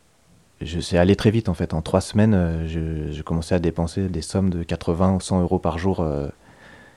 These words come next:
dans du crack. Euh, en plus à Stalingrad, il y a beaucoup de carottes. Je me suis fait carotter énormément de fois. Ça dépend des horaires en fait. Je me suis aperçu que le matin, c'est des carottes et le soir, c'est des mecs réglo. Euh, enfin, c'était très, très particulier. Et en fait, j'ai vu que,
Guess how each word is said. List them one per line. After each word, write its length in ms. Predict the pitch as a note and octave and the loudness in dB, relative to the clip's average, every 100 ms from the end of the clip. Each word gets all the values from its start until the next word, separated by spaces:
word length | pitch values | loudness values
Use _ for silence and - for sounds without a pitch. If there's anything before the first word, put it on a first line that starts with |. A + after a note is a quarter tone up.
| _ - | _ 0
dans 140 | F#2+ | 0
du 100 | F#2 | 0
crack. 440 | - G#2+ G2+ F#2+ | -2 2 2 2
Euh, 400 | F#2 F2 E2 D#2+ | -2 -4 -4 -6
en 20 | - | -8
plus 180 | - | -6
à 60 | F#2 | -4
Stalingrad, 440 | - F#2+ F#2+ G2 | -2 0 2 4
il 40 | F#2+ | 4
y 40 | |
a 40 | F2+ | 2
beaucoup 300 | F#2+ - G2 | 0 0 -2
de 60 | |
carottes. 500 | - F2+ F#2+ G2 - | 2 4 4 4 0
Je 60 | E2+ | -8
me 80 | F2 | -8
suis 100 | - | -8
fait 60 | |
carotter 400 | - F2 F2+ F2 | -2 2 2 2
énormément 400 | F#2+ F#2+ G2+ G2 | 4 6 6 6
de 40 | F#2 | 2
fois. 360 | - G2+ G2 - - - - - - - | 0 0 0 -4 -16 -20 -20 -20 -20 -10
Ça 140 | - | -2
dépend 260 | G#2 G#2 G2 | 2 4 4
des 200 | F#2+ F2+ | 2 4
horaires 280 | G2+ G2+ F#2+ | 6 6 4
en 60 | |
fait. 180 | F#2 - | 2 0
Je 60 | F2 | -2
me 60 | |
suis 140 | E2+ F#2 | -2 -2
aperçu 360 | F2 F2+ - | -2 -4 -6
que 80 | G2 | -2
le 60 | F2+ | 0
matin, 320 | F#2 - F#2+ | 0 2 -2
c'est 120 | - | -2
des 100 | E2+ | -6
carottes 460 | E2+ F#2+ F2+ G2 - | -2 2 4 2 0
et 40 | |
le 100 | F2 | -4
soir, 260 | E2 G2 F2+ | -2 -2 -2
c'est 100 | E2 | -2
des 80 | E2+ | -2
mecs 180 | F2+ | -2
réglo. 460 | - F#2 F#2 F#2+ F#2+ | -2 -2 2 2 2
Euh, 140 | F#2 | 2
enfin, 160 | F2 F2 | -2 -4
c'était 260 | E2 - F2 | -8 -6 -4
très, 540 | - G2 F#2 F2+ E2+ - - - _ - - - - - - _ _ | 0 2 2 0 -2 -8 -20 -20 _ -20 -20 -20 -20 -20 -20 _ _
très 120 | - | -2
particulier. 800 | G2+ F#2+ - - G2+ G#2 G#2+ A2 F#2 | 0 0 -4 -2 4 6 6 6 4
Et 160 | F2 | 2
en 40 | E2 | 2
fait, 160 | G2+ | 2
j'ai 140 | F2+ F#2 | 2 0
vu 200 | F2+ G2+ | 0 0
que, 840 | - F2+ E2+ E2 E2 E2 D#2+ | 2 4 4 2 0 -2 -6